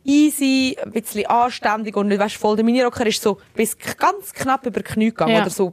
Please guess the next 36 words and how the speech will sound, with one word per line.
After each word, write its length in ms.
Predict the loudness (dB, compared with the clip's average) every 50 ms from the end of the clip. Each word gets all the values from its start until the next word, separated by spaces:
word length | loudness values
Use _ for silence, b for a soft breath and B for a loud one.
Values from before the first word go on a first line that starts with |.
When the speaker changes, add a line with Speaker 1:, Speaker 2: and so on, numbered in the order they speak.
| -4
Speaker 1:
bis 180 | -6 -4 -4 0
etwa 300 | 0 0 -2 0 -4 -6
Knie. 380 | -4 -2 -4 -4 -4 -4 -6 -6 _
Speaker 2:
Mhm. 320 | -2 0 0 0 -2 -4 b b b b b b b b b b b _
So 80 | -2 0
ein 80 | 0
bisschen 200 | 0 0 0 2 2
Schulmädchenrock. 720 | 2 2 2 0 -2 -4 -4 -2 -2 0 -2 -2 -6 -8 -4
Speaker 1:
Ja, 360 | 0 2 2 2 2 2 0
genau. 220 | 0 0 2 2 2
Speaker 2:
Aber 80 | 2 0
so 40 |
länger. 320 | -2 -2 -4 -6 -8 -10 -6 -2
Speaker 1:
Genau. 180 | 0 0 2 2
Speaker 2:
Ja. 220 | 0 0 -2 -6 b b b b b -6
Speaker 1:
Fang 260 | -2 -2 -2 -2 -4
dort 160 | -6 -6 -2
an, 340 | 0 2 2 2 2 0 -2
erster 360 | 0 0 -2 0 0 -2 -2
Arbeitstag, 600 | -2 -2 -6 -10 -6 -2 0 2 2 2 0 0
habe 100 | -4 -4 -4
mit 100 | -4 -6
dem 80 | -4
Chef 220 | -2 -2 -2 -2 -2
so 140 | -4 -6 -4
Einführung 460 | -2 -2 -2 -2 0 0 -2 -2 -4
gehabt, 320 | -4 -2 0 2 2 2 2
bla, 100 | 0 0
bla, 120 | 0 0
bla. 180 | 2 0 0 -2 B B B B B B B B
Und 120 | 2 2
nachher 220 | 4 4 2 0 -2
sagt 320 | 0 0 0 0 0 0
er 80 | 0 0
mir 100 | 2 0
so, 140 | 0 -2